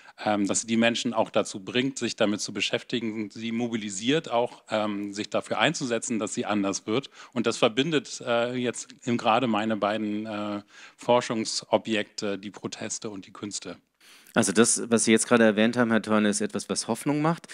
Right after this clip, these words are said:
Speaker 2: Nun steht bei uns im Titel natürlich auch die Hoffnungslosigkeit, ein Gefühl, das viele haben angesichts dessen, was mit der Klimakrise, äh, droht. Klimaangst ist, glaube ich, auch gerade ein Begriff, der dabei ist, ein, äh,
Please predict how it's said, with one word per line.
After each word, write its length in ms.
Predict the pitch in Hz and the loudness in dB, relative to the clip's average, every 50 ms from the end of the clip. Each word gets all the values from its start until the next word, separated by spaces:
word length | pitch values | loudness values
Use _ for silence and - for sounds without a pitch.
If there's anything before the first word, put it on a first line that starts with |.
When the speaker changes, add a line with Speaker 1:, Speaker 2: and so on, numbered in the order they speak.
| - - - - - - - | -14 -14 -14 -14 -6 0 2
Speaker 2:
Nun 100 | 110 107 | 2 2
steht 380 | - - 120 110 - - - | 4 4 2 2 2 0 0
bei 100 | - 104 | 4 4
uns 400 | 90 82 107 127 143 143 - - | 4 6 6 4 4 4 2 0
im 300 | - - 120 110 107 101 | 0 2 2 2 2 2
Titel 240 | - - 123 - 113 | 0 -2 -2 0 2
natürlich 340 | 113 104 - 113 101 95 92 | 0 2 4 2 2 2 2
auch 80 | 98 | -2
die 140 | - - 95 | -2 -4 -4
Hoffnungslosigkeit, 1200 | - 120 113 - 104 95 90 - - 92 101 127 127 95 92 - - - - 101 95 104 131 - - - - - - - - | -2 -2 0 0 0 0 0 2 2 2 4 4 4 2 2 0 -2 0 2 4 4 6 4 4 0 -6 -14 -14 -14 -8 -4
ein 100 | - 101 | -2 0
Gefühl, 320 | 87 - - - 113 110 | 0 0 0 2 4 4
das 200 | 104 101 95 - | 6 4 4 2
viele 340 | - - 113 110 113 110 101 | 0 0 4 6 6 6 6
haben 440 | 101 98 95 98 113 123 127 127 - | 4 2 2 2 2 2 2 0 0
angesichts 640 | - - 101 110 110 107 101 - 110 - - - - | -2 -2 -2 0 0 0 2 0 0 0 -2 -2 0
dessen, 360 | - 98 107 - 120 113 110 | 2 2 2 2 2 4 4
was 400 | 104 104 101 - - - - - - | 4 4 4 2 -4 -8 -10 -12 -8
mit 340 | - 101 98 - - - - | -4 -4 -4 -4 -6 -2 0
der 120 | 104 95 | 0 0
Klimakrise, 760 | - - - 104 104 104 101 95 - - 104 90 82 92 87 - - | 2 2 2 4 6 6 4 2 0 -2 -2 0 2 0 0 0 0
äh, 180 | - 95 90 87 - - | -2 0 0 -2 -4 -6
droht. 400 | - - 101 98 113 147 147 - - - - - - - | -2 2 4 6 6 6 4 2 -4 -16 -18 -18 -16 -6
Klimaangst 600 | - - 110 101 101 92 87 92 101 123 123 - | 0 2 2 4 4 2 2 2 0 0 -2 -2
ist, 140 | 110 104 - | -2 -2 2
glaube 180 | - 101 98 95 | 4 4 4 4
ich, 140 | 95 - | 2 0
auch 140 | 104 95 - | 0 -2 -2
gerade 320 | - 90 92 95 95 95 90 | -2 0 0 2 2 2 0
ein 100 | 90 85 | 0 -2
Begriff, 480 | 90 85 - 90 98 113 - - - - - - - - - - _ - | -2 -2 2 2 2 2 2 -2 -10 -16 -16 -16 -16 -18 -20 -20 _ -4
der 140 | - 92 90 | -2 0 0
dabei 460 | 85 90 82 - 87 85 87 87 87 | 0 0 -2 0 0 0 0 0 0
ist, 240 | 87 85 - - - | 0 0 0 -2 -2
ein, 480 | - - - 87 85 82 82 85 85 82 | -4 -4 -6 -6 -6 -4 -6 -6 -4 -4
äh, 240 | 85 82 78 76 | -4 -4 -4 -6